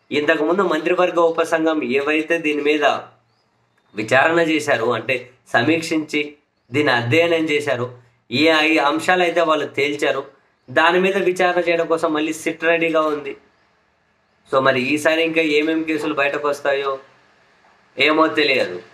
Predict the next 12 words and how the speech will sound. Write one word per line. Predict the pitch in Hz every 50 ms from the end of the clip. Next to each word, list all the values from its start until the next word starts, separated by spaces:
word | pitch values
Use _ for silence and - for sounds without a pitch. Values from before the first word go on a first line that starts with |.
| - _ _ _ - - _ _ - -
చూడాలి | 165 170 170 156 135 110 95 - 107
ఇప్పుడు | 107 117 117
హైకోర్టు | 123 135 135 135 135 151 151 143
ఎలాంటి | 135 131 139 139 139 139
ఉత్తర్వులు | 127 127 127 120 151 156 151 143 143 135
ఇస్తుంది | 123 - - 135 123 120
అని. | 117 120
ఎందుకంటే | 123 127 127 143 143 147 143 - - - - - - - -
ఇంతకుముందు | - 123 127 131 147 - 151 156 170 190
ఈ | 208
జీవోలను | 196 - 180 175 170 180 185 185 180
కొట్టేస్తే | 165 - 170 165 165 170 175 170 165 - - 214 208 208